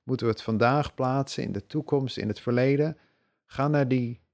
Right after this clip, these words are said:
details kijken. Dat hebben we nu eigenlijk gedaan, van, van kloppen alle details met een vervulling? En dan zul je zien dat God heel precies is in zijn profetieën. Dat gold bij de eerste komst van de Heer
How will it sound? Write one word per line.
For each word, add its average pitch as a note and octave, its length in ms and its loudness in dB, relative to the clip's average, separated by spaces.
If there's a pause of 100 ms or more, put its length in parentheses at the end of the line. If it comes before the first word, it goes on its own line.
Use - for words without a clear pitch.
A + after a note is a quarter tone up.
details B2 560 2
kijken. - 340 -10
Dat G2 120 -4
hebben A2 220 2
we A2 60 4
nu B2 140 4
eigenlijk C#3+ 440 0
gedaan, B2+ 320 0
van, B2 260 -6
van - 220 -8 (100)
kloppen F3 380 2
alle D3 200 6
details C#3 680 2 (360)
met C3+ 180 -4
een C#3 100 0
vervulling? C#3+ 640 2 (1300)
En B2 180 -2
dan B2 120 2
zul B2 120 2
je B2 100 4
zien C#3+ 220 0
dat - 360 -2 (140)
God C#3 340 -2
heel B2+ 180 2
precies - 520 -6
is G#2+ 160 -2
in G#2 120 0
zijn F#2+ 160 -4
profetieën. - 680 -4
Dat G2 140 -4
gold C#3 320 0
bij A#2 140 2
de B2 80 2
eerste D#3 320 2
komst D#3 240 -2
van D#3 80 -2
de D3+ 60 4
Heer D3+ 120 6